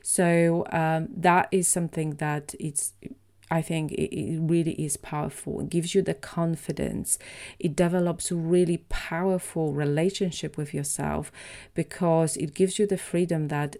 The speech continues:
it's okay to fail and okay, it's okay to be successful as well, and show it and, and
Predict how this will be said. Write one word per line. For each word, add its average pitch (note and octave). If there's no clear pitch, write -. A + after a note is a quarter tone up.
it's E3+
okay E3+
to -
fail D3
and D#3+
okay, E3
it's E3
okay D#3+
to D3+
be D3+
successful -
as -
well, D#3
and D3+
show E3
it D3
and, C#3+
and D3